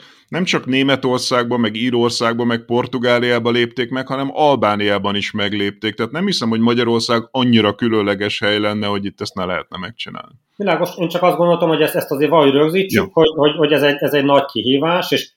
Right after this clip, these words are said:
Speaker 2: ki meri ezt megcsinálni, és hogyan lehetne ezt megcsinálni, nélkül, hogy, hogy az autonómiájuk azt féltenék a helyiek. Mert hogy egyébként meg az szokott lenni, tehát hogyha a, ilyen országokat ismerünk, én, én Szerbiában elég sokat jártam,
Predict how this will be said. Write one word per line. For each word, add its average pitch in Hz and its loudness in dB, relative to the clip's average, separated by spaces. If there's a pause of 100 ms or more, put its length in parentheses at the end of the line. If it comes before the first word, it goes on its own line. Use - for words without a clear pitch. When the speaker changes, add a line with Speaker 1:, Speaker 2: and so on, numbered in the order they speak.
Speaker 2:
ki 147 -2
meri 127 2
ezt 117 -2
megcsinálni, 127 -2
és - -10
hogyan 131 2
lehetne 147 -2
ezt 147 -6
megcsinálni, 127 -4
nélkül, 120 -2
hogy, 120 -2 (480)
hogy 120 -6
az 123 2
autonómiájuk 117 0
azt 113 -4
féltenék 127 -2
a 131 -2
helyiek. 143 0 (320)
Mert 143 0
hogy 160 0
egyébként 160 2
meg 156 0
az 156 4
szokott 139 -4
lenni, 131 0
tehát 135 -2
hogyha 135 -2
a, 135 0
ilyen 135 -2 (360)
országokat 139 2
ismerünk, 151 -2
én, 127 -6
én 127 -2
Szerbiában 123 2
elég 135 0
sokat - -4
jártam, 143 0